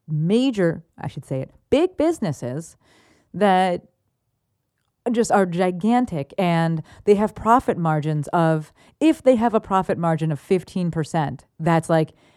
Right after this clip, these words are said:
incredible. Like, "Holy shit, this is the best business ever." Meanwhile, for us with online businesses, you could have a fucking profit margin of, like, ninety percent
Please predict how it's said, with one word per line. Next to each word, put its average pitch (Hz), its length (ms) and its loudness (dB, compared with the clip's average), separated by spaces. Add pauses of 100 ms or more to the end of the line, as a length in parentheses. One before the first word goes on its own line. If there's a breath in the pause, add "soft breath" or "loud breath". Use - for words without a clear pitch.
(220 soft breath)
incredible. 160 680 2
Like, 147 220 -4
"Holy 180 340 4
shit, 165 240 0
this 175 100 2
is 151 60 -4
the 156 60 -6
best 160 260 0
business 139 340 -4
ever." - 380 -4 (320 soft breath)
Meanwhile, 220 540 2
for 190 160 0
us 196 200 0
with 180 140 -4
online 175 380 0
businesses, 175 540 -4 (280 soft breath)
you 440 140 0
could 466 80 8
have 226 100 4
a 196 60 -4
fucking 285 280 0
profit 381 280 4
margin 233 300 4
of, 240 60 0
like, 240 180 0
ninety 320 320 2
percent 349 460 0